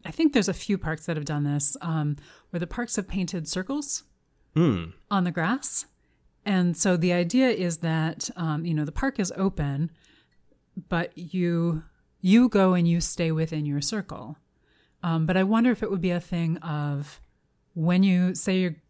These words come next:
Speaker 1: going to have a, a picnic with friends in the park, but you still want to stay physically distant,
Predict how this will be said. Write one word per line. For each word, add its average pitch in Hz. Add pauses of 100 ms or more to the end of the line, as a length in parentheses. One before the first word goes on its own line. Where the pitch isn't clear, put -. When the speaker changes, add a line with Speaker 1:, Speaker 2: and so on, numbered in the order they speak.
(100)
Speaker 1:
going 170
to 170
have 151
a, 151 (260)
a 170
picnic -
with 190
friends 185
in 170
the 160
park, 160 (300)
but 175
you 170
still 180
want 160
to -
stay 156
physically 156
distant, 151